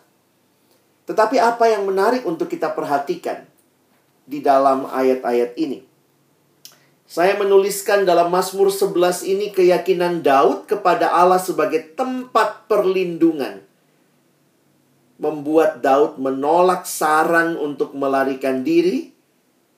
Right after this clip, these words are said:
dan sebaliknya, memilih untuk menghadapi musuh-musuhnya. Memang seringkali pergumulan hidup membuat kita maunya lari saja. Tetapi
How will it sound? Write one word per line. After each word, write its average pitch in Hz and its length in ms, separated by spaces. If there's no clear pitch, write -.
dan 180 240
sebaliknya, 175 880
memilih 190 720
untuk 156 400
menghadapi 139 720
musuh-musuhnya. 131 1700
Memang 196 400
seringkali 208 640
pergumulan 185 560
hidup 190 400
membuat 170 400
kita 180 240
maunya 165 400
lari 175 480
saja. 131 400
Tetapi 175 320